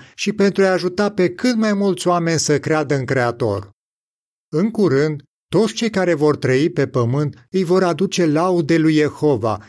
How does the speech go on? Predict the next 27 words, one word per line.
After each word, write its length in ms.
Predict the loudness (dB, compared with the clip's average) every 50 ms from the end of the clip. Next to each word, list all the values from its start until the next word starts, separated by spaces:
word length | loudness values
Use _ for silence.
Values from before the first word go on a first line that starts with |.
| -20 _ _ -4
iar 240 | -2 0 0 0
cuvintele 580 | 0 -2 -2 0 2 0 0 0 0 0 0 0
din 200 | 0 2 0 2
Revelația 760 | 2 2 2 2 2 0 0 0 0 -4 -2 -2 -2 -2 -2
patru 400 | -2 -2 -2 -2 -2 -2 -4 -4
cu 120 | -2 -2
unsprezece 880 | -4 -2 0 0 -2 -2 -2 0 0 0 2 2 0 -2 0 0 -2
vor 240 | -2 2 2 2 4
reflecta 640 | 4 2 0 0 -2 -2 -2 -2 -2 -4 -2 -2 -2
sentimentele 880 | -2 -2 -2 -2 0 -2 -2 -2 -2 -2 -4 -2 -2 -2 -2 0 0
lor. 380 | 0 0 0 -2 -4 -6 -10 _ _ _ _ _ _ _ _ _ _ _ _ _ _ _ _
„Tu 220 | -4 -2 0 0 2
ești 380 | 2 2 2 2 0 -2 -4 -10
demn, 400 | -6 -2 0 0 0 0 -2 -2
Jehova, 640 | 0 -2 -2 -2 -2 -2 -2 -2 0 0 0 -2 0
Dumnezeul 680 | -2 -2 -4 -2 -2 -4 -2 0 0 0 0 -2 -2
nostru, 540 | -2 -2 -2 -4 -4 -4 -2 -2 -2 -2 -4 -14 -20 _
să 220 | -8 -4 -2 -2 -2
primești 480 | 0 0 0 2 2 0 0 -2 -2
gloria, 680 | -4 -2 0 2 2 2 2 2 0 0 0 -2 -4 -8 -20 _ _
pentru 300 | -2 -2 -2 0 2 0
că 160 | 0 2 0 -2
tu 260 | -2 0 0 2 2
ai 140 | 2 0 -2
creat 380 | -2 0 0 0 0 -2 -2
toate 340 | -2 -2 -2 -2 0 0 -2
lucrurile.” 760 | 0 0 0 -2 0 -2 -2 -2 -2 -4 -6 -8 -10 -12